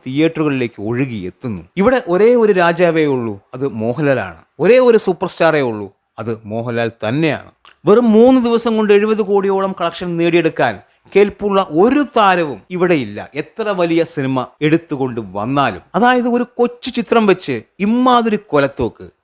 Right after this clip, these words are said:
തീർച്ചയായും എമ്പുരാനെ ഞാൻ ഒരു സിനിമയുമായി താരതമ്യം ചെയ്യില്ല, കാരണം എമ്പുരാൻ വേറെ ലെവലാണ്. ഞാൻ മുൻപേ പറഞ്ഞിട്ടുണ്ട് എമ്പുരാനുമായി മറ്റു സിനിമകളെ താരതമ്യം ചെയ്യില്ല എന്ന്. എമ്പുരാൻ ആദ്യ ദിവസം തന്നെ ഏകദേശം അറുപത്തെട്ട് കോടിയോളം നേടിയെടുത്ത സിനിമയാണ്. അപ്പോ അതിനെ നമുക്ക് വിട്ടേക്കാം.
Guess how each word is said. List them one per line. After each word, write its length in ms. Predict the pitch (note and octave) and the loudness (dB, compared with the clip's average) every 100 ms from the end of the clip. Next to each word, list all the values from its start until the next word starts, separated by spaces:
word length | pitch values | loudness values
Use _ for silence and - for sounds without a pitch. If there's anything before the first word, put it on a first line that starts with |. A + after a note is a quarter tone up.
| - | -2
തീർച്ചയായും 540 | G#3+ A#3 C4+ B3 A#3 F#3 | -2 0 2 2 2 2
എമ്പുരാനെ 600 | F3+ G#3+ G#3+ G3+ G#3 G#3+ _ _ - | 4 4 4 0 -4 -8 _ _ -4
ഞാൻ 160 | F#3 F#3 | -4 -2
ഒരു 200 | D#3+ G3+ | 2 2
സിനിമയുമായി 520 | C4 G#3 G3+ G3 F#3 F3+ | 2 0 0 0 -2 -2
താരതമ്യം 420 | D#3 E3 F3 F3+ | -2 0 0 -2
ചെയ്യില്ല, 380 | F3 F3+ F#3 A#3+ - _ - | -2 -2 0 -2 -4 _ -2
കാരണം 280 | B3+ B3 A3 | 0 0 -4
എമ്പുരാൻ 420 | F3+ F#3 G3 F#3+ E3 | -4 0 2 2 -2
വേറെ 260 | C#3 E3 | 0 2
ലെവലാണ്. 640 | D#3+ D3+ F3+ G3 D#3+ E3+ F#3+ _ - | 2 0 2 0 -2 -6 -14 _ -8
ഞാൻ 120 | F3+ | -2
മുൻപേ 240 | F3 F#3 G#3 G#3 | 0 2 2 2
പറഞ്ഞിട്ടുണ്ട് 400 | E3 E3+ E3 D#3 | -2 -2 -4 -4
എമ്പുരാനുമായി 560 | D3+ E3+ F3 E3+ D3 | -2 0 2 0 -2
മറ്റു 240 | C#3+ B2+ D3 | -4 -8 -10
സിനിമകളെ 380 | C#3 C3 B2+ B2 | -10 -6 -6 -6
താരതമ്യം 420 | A2 A2+ A2+ A2+ | -6 -6 -6 -8
ചെയ്യില്ല 520 | A#2 G#2+ A#2+ A2+ A#2 - A2 | -10 -10 -6 -2 -2 -2 -8
എന്ന്. 200 | F#2+ E2 _ | -14 -14 _
എമ്പുരാൻ 360 | D3+ F#3+ A#3+ A#3 | 0 4 4 2
ആദ്യ 260 | F#3+ G#3+ B3 | 0 0 0
ദിവസം 340 | A#3+ A3+ A3 | -2 -2 -4
തന്നെ 160 | G#3 G3+ | -2 -2
ഏകദേശം 360 | F#3+ F#3+ F#3+ | -2 -2 0
അറുപത്തെട്ട് 360 | E3+ F#3 F3+ F3 | 0 0 -2 -2
കോടിയോളം 400 | E3+ E3 D#3+ D3+ | 2 4 4 2
നേടിയെടുത്ത 320 | C#3 C#3 B2+ | 0 -2 -4
സിനിമയാണ്. 580 | B2+ - A#2+ B2+ F2+ - - | -8 -4 -2 0 -2 -8 -6
അപ്പോ 280 | D3+ G3 - D3 | 0 0 -2 -2
അതിനെ 200 | F3 A3+ | 2 2
നമുക്ക് 280 | G#3+ G3+ | 0 -4
വിട്ടേക്കാം. 440 | D3 - C#3 A#2+ | -4 -4 -6 -8